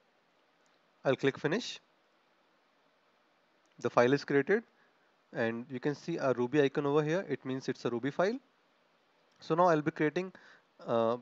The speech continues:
a Ruby script over here in Eclipse to launch a Firefox browser. So for saving time, I'll be just copying the old script that we've created and I'll paste it there.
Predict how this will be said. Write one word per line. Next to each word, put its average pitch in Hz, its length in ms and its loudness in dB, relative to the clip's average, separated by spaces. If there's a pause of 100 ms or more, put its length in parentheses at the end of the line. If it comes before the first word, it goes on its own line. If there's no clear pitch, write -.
(180)
a 147 80 0
Ruby 165 220 0
script - 380 -6
over 135 160 0
here 127 160 0
in 120 120 -6
Eclipse - 520 -6 (920)
to 151 80 -6
launch 151 240 2
a 151 60 -4
Firefox - 460 -2
browser. 120 380 -2 (720)
So 165 140 -6
for 170 140 0
saving 185 360 0
time, 160 300 0
I'll 143 180 4
be 147 100 -2
just 165 160 -6 (140)
copying 175 400 -2
the 175 240 -2
old 160 240 -2
script 147 280 -8
that 131 160 0
we've 131 180 -4
created 135 340 -2
and 135 160 -4
I'll 123 140 0
paste 131 320 -2
it 127 100 -6
there. 175 180 0